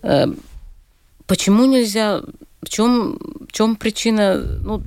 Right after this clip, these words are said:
так не очень понятно, но, в общем-то, было такое очень довольно категорическое объявление, что это антиконс-, антиконституционно.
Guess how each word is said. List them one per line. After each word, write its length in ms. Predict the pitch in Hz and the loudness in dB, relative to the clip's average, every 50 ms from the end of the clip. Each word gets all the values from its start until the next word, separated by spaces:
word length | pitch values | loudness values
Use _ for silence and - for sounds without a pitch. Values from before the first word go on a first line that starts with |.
| - - - | -12 -4 -2
так 160 | 214 202 196 | -2 2 4
не 80 | 226 | 4
очень 280 | 226 220 208 - 208 190 | 4 4 2 0 -2 -2
понятно, 420 | 202 196 208 247 285 285 - 247 | 0 0 2 2 2 2 0 0
но, 140 | 226 214 202 | 0 0 2
в 60 | 208 | 0
общем-то, 440 | 254 247 - - 226 214 - 220 202 | 0 -2 0 -4 -4 -2 0 -2 -2
было 300 | 196 185 202 196 190 180 | 0 0 0 0 0 0
такое 340 | - 185 - - 185 180 165 | -2 -4 -4 -2 0 0 0
очень 420 | - - - 202 196 - - - | 0 0 0 0 -2 -4 -6 -2
довольно 320 | 190 190 180 196 190 175 165 | 0 0 0 0 -2 -2 -4
категорическое 840 | - - 190 185 156 - 160 - 185 175 175 - - - - 160 160 | -4 -2 -2 -2 -2 -4 -4 -4 -2 -2 -2 -6 -10 -6 -2 0 0
объявление, 500 | 160 170 175 175 214 269 311 294 240 196 | 0 0 -2 0 2 4 4 4 4 2
что 160 | - - - 208 | 0 0 -2 -2
это 240 | 214 - 220 196 - - - - - - - - | 0 0 0 -2 -2 -6 -18 -16 -16 -14 -4 -2
антиконс-, 580 | 202 196 - - - - - - 180 170 85 - | 0 0 0 -2 -6 -6 -6 -4 -4 -4 -4 -2
антиконституционно. 1300 | 69 - 196 208 208 - - - 180 - 185 170 165 - - 170 160 - - - - 95 - - - - - | 0 2 2 2 2 0 -2 -6 -6 -2 -2 -2 -2 -2 -6 -6 -6 -6 -4 -4 -4 -4 -6 -8 -8 -12 -14